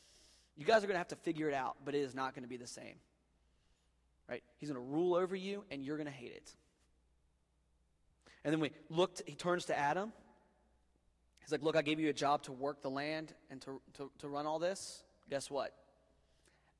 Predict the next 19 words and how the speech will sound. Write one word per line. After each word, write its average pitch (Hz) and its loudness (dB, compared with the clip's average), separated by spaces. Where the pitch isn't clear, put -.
Not 135 -2
gonna 143 -4
work 139 -4
in 139 -8
your 127 -10
favor 120 -10
anymore. 117 -12
Good 120 -10
luck. - -10
You're 139 -8
gonna, 135 -4
you're 139 -4
gonna 131 -2
toil, 190 2
and 143 -4
it's 135 -4
gonna 147 -6
be 143 -4
hard," 120 -8